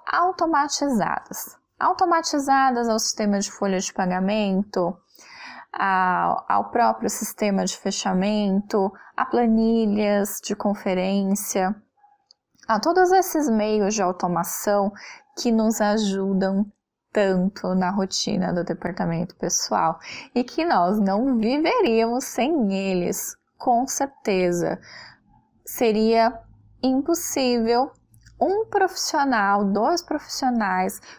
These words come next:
conseguirem fechar uma folha de pagamento de uma empresa de grande porte sem esses meios. Até porque a gente esqueceria, de repente, muitos detalhes que tem.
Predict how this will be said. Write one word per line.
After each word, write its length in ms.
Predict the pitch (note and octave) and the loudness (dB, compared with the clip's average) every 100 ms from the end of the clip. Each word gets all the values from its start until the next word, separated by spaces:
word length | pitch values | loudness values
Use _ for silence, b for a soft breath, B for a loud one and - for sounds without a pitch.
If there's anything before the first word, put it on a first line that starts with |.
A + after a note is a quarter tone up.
| B | B
conseguirem 640 | E4 F#4 F#4+ C4+ C4 C4 | 0 0 0 0 0 0
fechar 580 | - - D#4+ - - A#2 | 0 0 0 0 0 2
uma 140 | - | 2
folha 320 | - - A3 A#3+ | 0 0 0 0
de 140 | - | -2
pagamento 800 | - G3+ G#3 F#3+ F#3 F#3+ - G#3 B B - | 0 2 2 2 2 0 0 -4 B B -4
de 160 | B3+ | 0
uma 120 | A4+ | 0
empresa 600 | A4 G4+ D4+ A#3+ A#3 A#3+ | 0 0 0 0 0 0
de 120 | G#3+ G#3 | 0 0
grande 420 | F#3+ G3 G#3 - | 0 0 -2 -4
porte 580 | - F3+ F3 F3+ - A3 - | -2 2 2 0 -2 -4 -4
sem 540 | - - A#3 B3 C#4 _ G#3+ | -8 -4 -2 -2 -4 _ -4
esses 560 | G#3+ A3+ - A3+ G#3 | -2 -2 -2 0 2
meios. 680 | F#3+ E3+ D#3 F3+ - - - B B B B B B _ _ - | 0 0 -2 -6 -6 -6 -6 B B B B B B _ _ -6
Até 260 | A#3 B3+ | -2 0
porque 600 | B3 - - B3 A#3 B3+ - | -2 -4 -2 0 0 0 -2
a 100 | B3 | -2
gente 520 | B3+ B3+ - - - - | 0 0 -2 -4 -4 -4
esqueceria, 920 | D4+ - F4 F4 - F#4+ C#4 C#4 C4+ | -4 -2 -2 -2 0 0 2 2 2
de 120 | A3+ | 2
repente, 540 | B3 A#3 A#3+ A#3 C4 A3+ | 0 -2 0 -2 0 0
muitos 400 | A3+ B3 C4+ B3+ | 0 0 0 0
detalhes 840 | A#3+ D4 - F#3+ F#3+ G3 F#3 F3+ - - _ - | 0 -2 -2 0 0 0 0 -2 -6 -18 _ -8
que 120 | G#3 | -8
tem. 280 | G#3 - | -4 -8